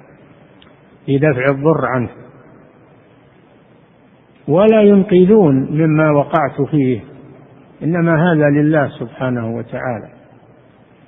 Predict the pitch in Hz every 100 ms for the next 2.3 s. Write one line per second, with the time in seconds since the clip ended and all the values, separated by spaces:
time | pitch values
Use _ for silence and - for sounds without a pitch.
0 | _ _ _ _ _ _ _ _ _ _
1 | _ 120 120 135 131 143 143 135 135 131
2 | 139 135